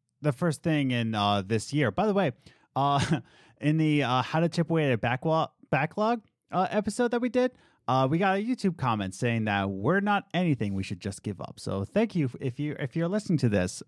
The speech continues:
We did give up on video. Um, <laughs> but yeah, in the, in the episode where we talked about,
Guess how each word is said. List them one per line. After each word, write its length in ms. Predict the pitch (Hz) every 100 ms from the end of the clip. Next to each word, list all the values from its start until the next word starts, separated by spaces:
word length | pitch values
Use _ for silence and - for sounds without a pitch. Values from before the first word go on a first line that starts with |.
| _
We 160 | 160 226
did 260 | 247 285 170
give 200 | 127 95
up 180 | 90 90
on 180 | 92
video. 440 | 90 117 98 71 - _ - - - - -
Um, 640 | 139 156 156 151 151 143 - _ _ _ _
<laughs> 500 | _ _ _ _ -
but 100 | 185
yeah, 160 | 247 202
in 180 | - 185
the, 160 | 196 160
in 100 | 185
the 140 | 196
episode 420 | 214 - 254 220 170
where 200 | 170 165
we 140 | 156
talked 280 | - 143 -
about, 400 | 127 110 104 -